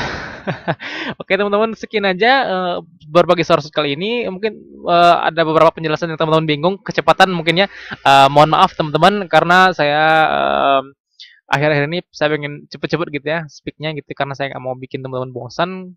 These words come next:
eh, dalam mem-, me-, me-, men-, melihat, eh, berbagai source, karena memang bosan, teman-teman.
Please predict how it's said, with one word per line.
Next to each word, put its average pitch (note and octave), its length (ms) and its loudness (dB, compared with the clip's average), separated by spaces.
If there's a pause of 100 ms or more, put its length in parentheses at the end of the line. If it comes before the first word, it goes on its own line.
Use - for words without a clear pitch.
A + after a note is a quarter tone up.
eh, B2+ 80 -12
dalam B2+ 280 -6
mem-, B2+ 400 -16
me-, C3 240 -10
me-, B2+ 200 -8
men-, B2+ 400 -16
melihat, B2 400 -10
eh, B2 320 -8 (720)
berbagai C3 400 -10
source, B2 240 -12
karena F3 260 -6
memang D#3+ 300 -10
bosan, E3 320 -8
teman-teman. C3+ 500 -12